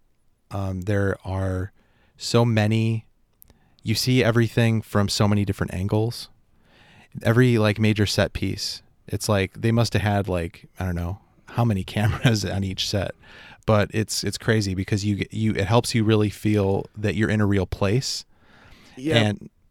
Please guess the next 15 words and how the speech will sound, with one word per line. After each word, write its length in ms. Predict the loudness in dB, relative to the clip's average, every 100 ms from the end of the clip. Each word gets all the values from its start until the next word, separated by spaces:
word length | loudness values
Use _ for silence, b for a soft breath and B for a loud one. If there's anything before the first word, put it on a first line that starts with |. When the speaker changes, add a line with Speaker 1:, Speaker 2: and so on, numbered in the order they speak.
| _ _ _ _ -4
Speaker 1:
go 80 | -2
ahead. 180 | -2 -6 -6
Speaker 2:
But 120 | 0
I 60 | 2
think 180 | 2 0
that's 260 | 0 -2 -2
more 280 | 2 4
of 120 | 2 2
a, 280 | 0 0 -4
um, 580 | -6 -6 -8 -10 -12 _ _ _ _ _ _ _ _ _ _ -20 -10
kind 220 | -6 -4
of 220 | -4 -8 -14 _ _ _
more 240 | -8 -4 -4
of 100 | -4
a, 200 | -6